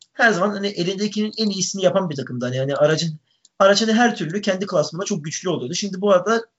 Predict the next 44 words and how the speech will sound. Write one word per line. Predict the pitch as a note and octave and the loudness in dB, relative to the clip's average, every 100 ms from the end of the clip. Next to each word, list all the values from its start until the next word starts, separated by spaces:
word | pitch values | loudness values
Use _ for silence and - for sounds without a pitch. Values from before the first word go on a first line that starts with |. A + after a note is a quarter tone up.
| - | -10
şimdi | - G#3+ | -4 -2
bu | |
takım | D#3+ G#3 | -2 -4
klasman | G#3 G3 F#3+ G3+ | 2 2 2 2
atlamak | F#3 C3+ C3 | 0 -2 -6
istiyor. | - - D3+ G3 - - - _ | -6 -2 -2 -2 -8 -20 -20 _
Hani | G3+ G3 | 0 4
klasman | G3+ G3+ G#3 F#3+ | 4 4 2 2
atlarken | D3+ C3+ F3 G#3 _ - _ | 2 2 0 -2 _ -20 _
Vettel'e | G3+ G3 G3 F3+ | 0 2 -2 0
güvendikleri | F3+ F#3 F3+ D#3 C#3+ | 0 0 0 -4 -2
için | C4 | 0
elbette | B3+ D#3+ D3 | 0 -2 -4
hani | C3 | -4
Vettel | B2+ - C3+ | -4 -4 -4
oynayacaklar. | B2+ B2 A#2+ C3+ | -4 -4 -2 2
Yani | C#3 | 2
sonuç | C#3 F3+ E3+ | 2 -4 -2
olarak | F3 F3 F3 | -2 -2 4
Lance | F#3 F#3 | 4 4
Stroll | - F#3+ | 2 0
sana | F3+ F#3+ F3+ F3+ _ - - - _ | 2 2 2 0 _ -20 -20 -20 _
elbette, | F3+ F3+ F3 - | 4 4 -2 -2
e, | C#3+ C#3+ D3 C#3+ | -2 0 0 0
hani | D3+ | -2
saf | C3+ - - | 0 -2 -2
hız | C#3+ | -2
verebilir. | D#3+ D#3+ D#3 D#3+ D#3+ - _ _ _ _ _ | 0 0 0 -4 -6 -14 _ _ _ _ _
Onun | - D#3+ | -6 -4
dışında | D3+ - D#3 D3 D3+ | -2 -2 0 2 2
hani | D#3+ E3 | 2 -2
yarış | D#3+ D#3+ | 0 0
performansı | - E3+ F3 F3+ - | 0 0 0 -4 -6
iyi | F3+ | -6
bir | E3 | -2
şey | F#3 | 0
verebilir | F3+ F#3 A3 B3+ | 0 0 -2 -4
ama | - F3+ | 0 2
hani | F#3+ | 2
Sebastian | F#3 F#3+ F#3 G3 F3+ | 2 2 0 -2 -6
Vettel'in | F#3 F#3+ F3+ | -8 -8 -4
verebilecekleri | F3 F3 G3+ A#3 B3 | -4 -4 -8 -2 -2
kıyaslayamazsın | - E3 - F#3 D3+ - A2 | 0 -2 4 4 4 0 -10
bile. | G2 | -12